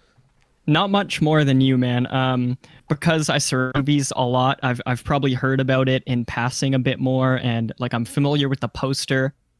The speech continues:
Um, I knew that there was a wicked kill scene in it that I had heard referenced in quite a few different podcasts, but it's not one that I ever checked out myself.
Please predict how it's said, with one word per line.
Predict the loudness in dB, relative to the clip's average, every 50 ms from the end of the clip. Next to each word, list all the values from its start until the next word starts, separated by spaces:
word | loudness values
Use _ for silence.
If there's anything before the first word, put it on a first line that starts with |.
| -4
Um, | -2 0 2 2 2 2 2 2 2 0 0 -4 _ -4
I | 0 2
knew | 2 4 4 4 2 2
that | 0 0 -2 -2
there | -2 -2 -2 -2
was | -2 -4 -6 -6 -6 -6
a | -6 -4
wicked | -4 -4 -4 -2 -2 -4 -4 -4
kill | -4 -2 -2 -2
scene | -2 -2 -2 0 0 0 2
in | 2 2 2
it | 2 0 -2
that | -4 -4 -2
I | -2
had | -2 -2
heard | -2 -2 -2 -2 -4
referenced | -4 -4 -4 -4 -4 -6 -6 -6 -6 -6 -8 -8
in | -6 -6 -4 -4
quite | -6 -6 -4 -4 -4 -4
a | -4
few | -6 -8 -6 -6 -4 -2 0 0 0 0 0 -2 -4 -6 -8 -16 -20 -20 -20 _ -8
different | -8 -6 -2 -2 -4 -4 -4 -6
podcasts, | -2 -2 0 0 0 0 0 0 2 0 0 -2 -6 -8 -4
but | -2 0 -2 -2 -2
it's | -4 -6 -2 0
not | 0 0 2 2
one | 0 2 2
that | 2
I | 4 4
ever | 4 4 2 2 2 0
checked | -2 -2 -2 0 0 0 0 0
out | 2 2 2 2 0 -2
myself. | -2 -2 0 0 -2 -4 -2 0 2 2 2 2 0 -2 -8 -20